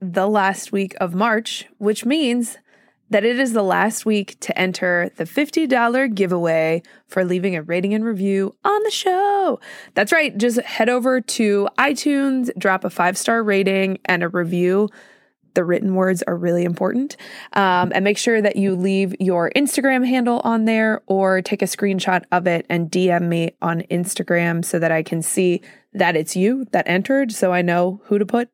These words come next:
in the drawing. Um, and if you are a Spotify listener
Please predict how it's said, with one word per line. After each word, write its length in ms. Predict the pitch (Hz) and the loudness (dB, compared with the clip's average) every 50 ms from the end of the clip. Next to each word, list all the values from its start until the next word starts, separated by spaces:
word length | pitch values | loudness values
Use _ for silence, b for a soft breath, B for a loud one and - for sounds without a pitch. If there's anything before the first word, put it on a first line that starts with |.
| - - | -4 -2
in 100 | 233 240 | 0 0
the 60 | 262 | 2
drawing. 460 | 226 285 320 359 277 208 196 190 175 B B B B B B B B | 2 0 0 0 0 0 -2 -2 -6 B B B B B B B B
Um, 300 | - 202 190 185 180 - - | 0 2 2 2 2 0 0
and 140 | 214 214 | 0 2
if 280 | 247 220 226 220 - - | 4 2 2 0 0 0
you 360 | 220 220 233 226 226 226 214 - - | 2 2 4 4 4 2 0 0 0
are 480 | 196 196 196 190 190 190 190 190 190 - | 0 0 2 2 2 2 2 0 2 0
a 60 | - | 0
Spotify 560 | 170 - - - 226 254 269 269 285 269 277 | -2 -4 -2 0 0 0 2 2 2 2 4
listener 500 | 285 285 277 - - 277 294 302 302 302 | 2 2 0 0 0 0 0 0 0 -2